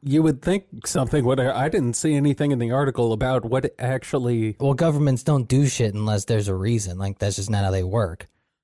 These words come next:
Speaker 1: It, uh, two thousand fifteen, a fifteen, uh, or fifty-two-year-old man in Adelaide was given a suspended jail sentence for having more than three hundred anime <laughs> images that were classed as child pornography.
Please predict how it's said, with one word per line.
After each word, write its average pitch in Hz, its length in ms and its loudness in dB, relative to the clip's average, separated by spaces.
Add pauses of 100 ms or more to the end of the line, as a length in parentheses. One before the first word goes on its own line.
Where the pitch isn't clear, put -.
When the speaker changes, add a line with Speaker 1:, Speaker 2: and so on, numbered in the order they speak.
(640)
Speaker 1:
It, 123 180 -2
uh, 131 540 2
two - 100 -2
thousand 165 320 0
fifteen, 170 480 0
a 156 60 0
fifteen, 139 580 -2 (140)
uh, 120 480 0
or 120 240 2
fifty-two-year-old 135 840 0
man 127 200 0
in 131 60 0
Adelaide 131 380 2
was 117 140 -2
given 123 200 0
a 117 40 0
suspended 127 500 -2
jail 147 220 0
sentence 123 420 -4
for 123 140 0
having 120 200 0
more 127 200 0
than 123 160 -4
three 156 240 -4
hundred 139 420 -2
anime 135 280 0
<laughs> 131 280 -2
images 120 400 0
that 127 140 0
were 117 100 -4
classed 131 400 -2
as 117 100 -6
child 127 320 -2
pornography. 120 640 0